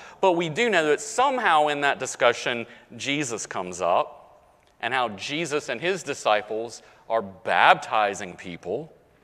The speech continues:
And that was John's deal. That was John's shtick. That's what he was doing. And so his disciples, John's disciples, come to him and they say, "Rabbi,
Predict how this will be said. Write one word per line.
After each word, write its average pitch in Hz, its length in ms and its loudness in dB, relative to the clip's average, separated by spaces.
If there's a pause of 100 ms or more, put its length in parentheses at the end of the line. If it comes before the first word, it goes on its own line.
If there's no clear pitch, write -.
(760)
And 143 160 2
that 220 120 8
was 151 140 -4
John's 202 540 2
deal. 117 400 -8 (400)
That 214 120 -2
was 269 120 -4
John's 202 480 2
shtick. - 520 -2 (540)
That's 233 220 8
what 202 160 6
he 226 160 2
was 226 180 -2
doing. 85 380 0 (440)
And 185 160 2
so 190 540 4 (600)
his 226 260 0
disciples, 180 640 2
John's 175 360 4
disciples, 156 460 4
come 240 220 4
to 185 120 0
him 170 120 0
and 170 100 0
they 175 80 4
say, 175 260 4
"Rabbi, 185 880 6